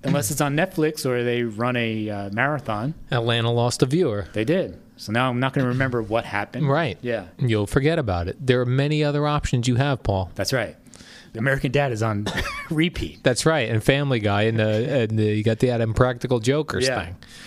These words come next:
Speaker 2: But I think my top current shows are,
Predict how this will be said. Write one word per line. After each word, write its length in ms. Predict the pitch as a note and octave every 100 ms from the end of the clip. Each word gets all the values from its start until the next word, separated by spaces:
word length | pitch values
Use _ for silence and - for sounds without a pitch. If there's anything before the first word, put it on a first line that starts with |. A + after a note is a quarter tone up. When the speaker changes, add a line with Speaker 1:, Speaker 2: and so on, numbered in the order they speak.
| - -
Speaker 2:
But 60 | E3
I 60 | E3
think 180 | A#3+ B3+
my 100 | F3
top 300 | - E3 -
current 360 | - E3 B2+
shows 480 | - D#3 D#3+ B2+ A2+ -
are, 480 | B2+ A#2 G#2 F#2+ G2+